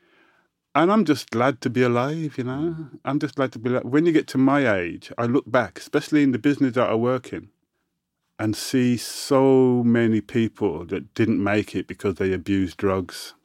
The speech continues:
or they lived dangerously or they couldn't deal with the world and felt that, you know, they had to take their own lives. And, and I just think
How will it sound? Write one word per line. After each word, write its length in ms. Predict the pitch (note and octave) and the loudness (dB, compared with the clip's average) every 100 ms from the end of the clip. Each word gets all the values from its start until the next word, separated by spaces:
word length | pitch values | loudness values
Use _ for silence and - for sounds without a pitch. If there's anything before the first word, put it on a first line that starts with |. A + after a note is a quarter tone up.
| _ _ - | _ _ -10
or 160 | F#2 | -6
they 140 | F2+ F#2+ | -2 -2
lived 340 | F#2 G#2 E2+ | 0 0 0
dangerously 880 | G#2+ F#2+ F#2+ G2 - G#2 F#2+ F#2 F#2 _ _ _ _ _ _ _ _ _ | -2 0 0 -2 -4 -4 -4 -6 -10 _ _ _ _ _ _ _ _ _
or 580 | F#2+ F#2+ F#2+ F#2 F2+ F2+ - _ _ - - | -6 -2 0 0 -2 -4 -12 _ _ -20 -4
they 180 | G2+ - - | -2 -2 -8
couldn't 380 | - A#2 F2 | -4 -4 -2
deal 200 | - A2+ | -2 0
with 140 | A#2 G2 | 0 -2
the 80 | G2 | -4
world 440 | F#2+ F2+ F2 - _ _ | -4 -6 -10 -18 _ _
and 300 | G2+ F#2+ F#2+ - | -10 -8 -8 -10
felt 320 | - G#2+ G2 - - | -2 -2 -2 -6 -8
that, 200 | G2 - _ _ G#2 | -8 -8 _ _ -6
you 80 | G2 | -4
know, 220 | F#2 F#2 | -4 -4
they 160 | G#2 | -4
had 200 | F#2+ G#2 | -4 -4
to 80 | - | -10
take 220 | - G#2+ | -8 -6
their 140 | G2+ G2 | -2 -2
own 160 | G2 | 0
lives. 380 | G2 G2+ G2 F#2+ | 0 -2 -2 -6
And, 160 | F2+ F2+ _ _ _ _ _ _ _ _ _ _ _ - | -8 -12 _ _ _ _ _ _ _ _ _ _ _ -4
and 120 | A2+ | -2
I 40 | |
just 220 | A2 B2 - | 0 -2 2
think 480 | B2+ A2+ - - | 2 2 -4 -16